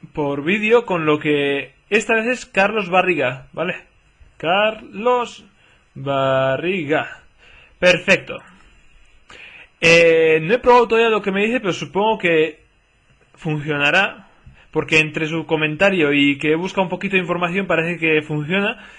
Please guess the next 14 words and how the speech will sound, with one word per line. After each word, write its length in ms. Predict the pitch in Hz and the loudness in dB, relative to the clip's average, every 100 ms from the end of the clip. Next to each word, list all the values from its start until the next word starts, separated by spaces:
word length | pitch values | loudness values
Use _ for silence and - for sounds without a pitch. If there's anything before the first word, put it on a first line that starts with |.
| - - - | -20 -20 -12
con 340 | - 302 320 320 | -2 0 0 -2
lo 180 | 320 | -2
que 140 | 311 262 | 0 0
vamos 220 | 233 220 | 0 -2
a 100 | 208 | -4
probarlo. 400 | 180 156 120 113 | 0 0 -2 -2
A 60 | 139 | -2
ver, 120 | - - - _ _ _ _ _ _ _ _ _ - _ _ _ _ _ | -2 -6 -20 _ _ _ _ _ _ _ _ _ -20 _ _ _ _ _
tenemos 320 | - 170 247 233 | -2 0 0 -2
aquí 220 | 233 247 | -2 -2
a 60 | |
nuestro 500 | 180 165 - 165 160 | -2 -4 -4 -2 -2
querido 360 | 156 160 180 190 | 0 -2 0 0
caballo. 420 | 151 139 117 110 | 0 0 -2 -8